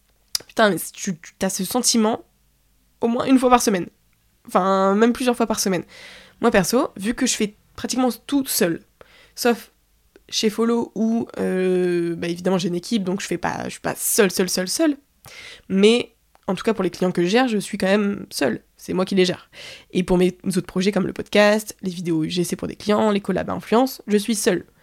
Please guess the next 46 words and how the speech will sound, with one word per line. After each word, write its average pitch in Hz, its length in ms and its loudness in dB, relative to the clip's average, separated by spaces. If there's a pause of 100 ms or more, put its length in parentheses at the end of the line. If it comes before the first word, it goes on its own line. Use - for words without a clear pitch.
(280)
C'est 190 240 4
moi 214 420 4
et - 80 0
moi-même. 214 340 4
S'il - 200 -2
y - 20 6
a - 20 6
un 185 40 2
truc 233 200 0
qui - 220 -8
est 180 60 2
pas 185 160 0
bien 185 120 0
fait, 247 240 2
c'est - 160 -6
à 180 60 -2
cause 196 140 0
de 202 60 4
moi. 180 220 -2 (100)
La 180 120 -2
plupart 180 180 -4
du 202 80 0
temps, 262 140 2
c'est 214 140 -4
ça. - 180 -8 (640)
Donc, 233 480 2 (260)
dès 226 240 2
que, 285 160 -4
par 233 160 0
exemple, 196 340 0
je 185 100 -4
sais 196 100 -6
pas, 180 120 -4
je 180 100 -4
rends 208 180 2
une 214 160 4
vidéo 185 480 2
pour, 190 320 -4
euh, 170 200 -2
une 175 200 -2
collab 185 240 0
influence, 180 500 -4
je 190 120 -2
la 170 100 0
fais 190 200 0
valider, 185 460 0